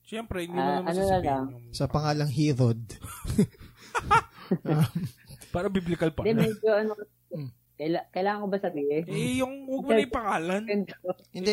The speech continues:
Speaker 3: sabihin mo lang yung ano yung
Speaker 1: Para meron kaming
Speaker 3: situation.
Speaker 1: malamang. Oo,
Speaker 3: Ah, ganun.
Speaker 1: situation.
Speaker 3: Paano yung
Speaker 1: Ah.
Speaker 3: naging situation
Speaker 2: Ah.
Speaker 3: lang.
Speaker 1: Ah, may
Speaker 3: Na,
Speaker 1: matutunan kami, di ba?
Speaker 3: Mm.
Speaker 2: Ah, sige, sige. Eto, ano lang to eh. Gusto ko, may pangyayari kasi sa
Speaker 1: Mm.
Speaker 2: trinay ko na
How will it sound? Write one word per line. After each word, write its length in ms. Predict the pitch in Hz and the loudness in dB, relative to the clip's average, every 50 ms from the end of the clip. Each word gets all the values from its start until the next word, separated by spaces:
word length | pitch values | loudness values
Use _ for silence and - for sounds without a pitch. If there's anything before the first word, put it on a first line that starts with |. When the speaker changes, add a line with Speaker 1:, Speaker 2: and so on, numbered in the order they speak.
| 202 | 0
Speaker 3:
sabihin 300 | 180 - 202 190 190 196 | 0 -2 0 0 0 0
mo 80 | 196 196 | 0 -2
lang 140 | 190 185 185 | -4 -4 -6
yung 140 | 185 185 180 | -6 -8 -6
ano 160 | 165 156 156 | -6 -6 -6
yung 340 | 156 156 156 156 151 147 143 | -6 -6 -6 -6 -8 -8 -8
Speaker 1:
Para 200 | 139 190 196 208 220 | -6 -6 -4 -4 -4
meron 300 | 220 214 214 214 214 208 | -2 -2 -2 -2 -2 -4
kaming 260 | 214 208 208 202 196 | -6 -6 -6 -6 -4
Speaker 3:
situation. 800 | 165 - - 165 180 196 165 175 170 175 160 - - 151 135 | -2 0 0 0 0 2 2 4 4 4 2 2 0 0 -2
Speaker 1:
malamang. 160 | 123 127 131 143 | -2 -4 -4 -4
Oo, 60 | 156 143 | -4 -4
Speaker 3:
Ah, 40 | |
ganun. 100 | 110 110 110 | -4 -6 -6
Speaker 1:
situation. 640 | 113 110 117 131 143 160 185 180 - - 160 156 160 156 | -8 -8 -6 -6 -6 -6 -8 -10 -12 -12 -14 -14 -10 -6
Speaker 3:
Paano 180 | 156 135 135 | -4 -2 -2
yung 140 | 143 147 143 | -2 -2 -2
Speaker 1:
Ah. 40 | 147 | -2
Speaker 3:
naging 200 | 135 143 147 131 | -2 -2 -2 -2
situation 640 | - 151 135 - 139 143 139 135 131 - 123 113 113 | -2 -2 -2 0 2 2 2 2 0 -2 -4 -4 -6
Speaker 2:
Ah. 80 | 113 110 | -6 -8
Speaker 3:
lang. 120 | 110 110 107 110 | -10 -10 -10 -10
Speaker 1:
Ah, 160 | 113 117 117 | -10 -8 -8
may 100 | 113 131 | -6 -8
Speaker 3:
Na, 100 | 127 131 135 | -8 -8 -8
Speaker 1:
matutunan 540 | 135 135 117 139 135 - 135 131 127 127 123 | -8 -8 -8 -10 -8 -8 -8 -8 -8 -10 -12
kami, 240 | 117 143 151 151 143 131 | -12 -12 -10 -10 -10 -12
di 140 | 123 127 | -12 -12
ba? 160 | 123 127 120 127 | -14 -14 -14 -12
Speaker 3:
Mm. 240 | 131 135 127 127 123 - - _ _ _ _ _ _ _ _ _ _ | -12 -14 -14 -16 -16 -20 -20 _ _ _ _ _ _ _ _ _ _
Speaker 2:
Ah, 100 | - 131 | -10 -10
sige, 300 | 127 - 135 123 120 123 117 | -8 -6 -6 -6 -6 -6 -8
sige. 380 | - 123 123 120 - - 135 _ _ _ _ _ _ _ | -8 -8 -8 -8 -10 -12 -14 _ _ _ _ _ _ _
Eto, 320 | - 196 214 214 - 208 202 180 | -2 0 0 2 2 2 2 2
ano 240 | - 190 202 208 | 2 2 2 2
lang 260 | 208 196 196 190 190 180 | 2 2 2 0 0 -4
to 80 | 175 | -4
eh. 160 | 170 151 147 147 | -4 -4 -4 -4
Gusto 280 | 160 165 175 - _ - | -6 -10 -14 -14 _ -12
ko, 120 | - 180 - - _ _ _ _ _ | -10 -10 -10 -10 _ _ _ _ _
may 240 | - 190 190 202 208 | -4 -2 0 0 0
pangyayari 640 | 202 202 202 202 202 202 196 196 190 185 185 185 180 | 0 0 -2 0 0 2 2 4 6 6 4 4 0
kasi 240 | - 185 190 185 180 - | -4 -6 -6 -6 -8 -4
sa 420 | - 180 170 170 165 160 160 160 - _ | 0 2 4 4 4 2 0 -2 -8 _
Speaker 1:
Mm. 120 | 139 123 | -8 -2
Speaker 2:
trinay 380 | - 185 196 208 208 208 214 208 | 0 0 2 2 2 2 2 2
ko 340 | 202 - 196 190 170 165 165 | 2 4 6 6 8 6 6
na 400 | 165 160 160 160 160 160 156 156 | 2 0 -2 -2 -2 -4 -4 -4